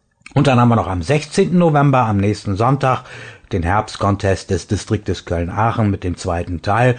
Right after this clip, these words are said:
Und außerdem läuft eine H O T Party. H O T, das steht für Homebrew and Oldtimer. Da geht es um Funkbetrieb mit selbstgebauten Geräten und Oldtimer-Geräten.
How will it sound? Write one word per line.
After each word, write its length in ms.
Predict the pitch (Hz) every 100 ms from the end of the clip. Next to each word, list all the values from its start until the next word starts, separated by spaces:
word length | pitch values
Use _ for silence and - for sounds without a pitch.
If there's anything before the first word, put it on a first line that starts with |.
| - -
Und 180 | - 220
außerdem 580 | 185 180 170 139 127 123 - -
läuft 380 | 104 107 -
eine 360 | - 101 107 120 - -
H 360 | 95 87 90 -
O 240 | 110 113
T 360 | 104 - 113 117
Party. 580 | - 85 85 80 85 80 -
H 220 | 95 104
O 100 | 92
T, 260 | 92 127 151
das 220 | 101 95
steht 340 | - 101 95
für 320 | - 104 95 87 - -
Homebrew 640 | 104 113 113 95 101 95 87
and 220 | 85 87 -
Oldtimer. 760 | 123 160 147 123 113 110 107
Da 140 | 104 117
geht 240 | 107 104
es 140 | 95 -
um 260 | 98 92 - - -
Funkbetrieb 720 | - 202 160 143 - 117 - - -
mit 200 | 170 160
selbstgebauten 840 | 101 101 - 104 95 95 95 98
Geräten 560 | 87 95 87 85 - 98
und 280 | - 151 - -
Oldtimer-Geräten. 1120 | 92 104 - 90 82 80 82 78 80 -